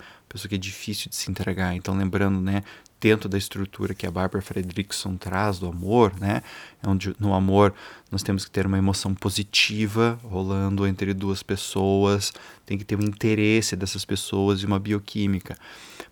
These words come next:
para com que a gente sinta amor. Então, no caso desta pessoa aqui, ela é uma pessoa que ela precisa ser estimulada por alguém. Então, é alguém que tem que vir pra ela. Ela vai ficar fazendo algo pra ver se as pessoas vêm até ela,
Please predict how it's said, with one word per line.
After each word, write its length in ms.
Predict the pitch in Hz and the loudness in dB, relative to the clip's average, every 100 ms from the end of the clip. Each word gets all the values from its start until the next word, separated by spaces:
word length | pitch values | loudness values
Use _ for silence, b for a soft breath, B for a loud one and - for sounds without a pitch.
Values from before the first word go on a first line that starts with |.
| - | 2
para 200 | 98 98 | 2 2
com 160 | 101 | -2
que 80 | 95 | -6
a 40 | |
gente 200 | 98 95 | -6 -6
sinta 600 | 92 - - 110 104 110 101 | -4 -4 -2 -2 -2 -2 0
amor. 480 | 104 95 95 92 85 B B B | 0 2 4 2 0 B B B
Então, 240 | - 95 98 - | -2 -2 -2 -6
no 120 | 104 | -2
caso 320 | - 101 98 | 4 4 4
desta 240 | 98 - | -2 -2
pessoa 360 | 107 98 - 98 | -4 -2 -2 -2
aqui, 180 | 101 107 | -4 -2
ela 80 | 98 | -2
é 40 | |
uma 80 | 98 | -2
pessoa 280 | 101 - 101 | -6 -6 -2
que 80 | |
ela 100 | 101 | -2
precisa 320 | 98 101 101 104 | -2 -4 -4 -2
ser 160 | - | -2
estimulada 760 | 104 - 110 107 101 98 101 92 | -2 -2 -2 -2 0 0 -2 -4
por 220 | - 92 | -4 -2
alguém. 380 | 90 90 90 85 B B B B | 0 0 -2 -2 B B B B
Então, 260 | 92 95 | -2 0
é 40 | 104 | 2
alguém 540 | 101 104 95 107 120 | 0 -2 -2 0 2
que 120 | 120 | 0
tem 180 | - 110 | -6 -6
que 80 | 101 | -2
vir 160 | 104 | -2
pra 220 | 101 98 95 | -2 -4 0
ela. 340 | 95 95 87 - B B B | 2 2 0 -6 B B B
Ela 140 | 101 | 2
vai 100 | 101 | 2
ficar 220 | 101 - 101 | 0 -4 -6
fazendo 500 | 104 95 95 104 101 | -4 -4 0 2 4
algo 400 | 92 107 120 123 | 4 4 4 0
pra 220 | 120 104 | -2 -2
ver 360 | 92 98 127 | -2 2 4
se 120 | 151 117 | 4 0
as 80 | |
pessoas 480 | - 110 - 107 101 | -6 -6 -6 -6 -8
vêm 560 | 90 80 95 117 127 120 | -10 -4 0 2 2 0
até 400 | 104 110 98 95 | -2 -2 0 4
ela, 240 | 101 113 | 6 4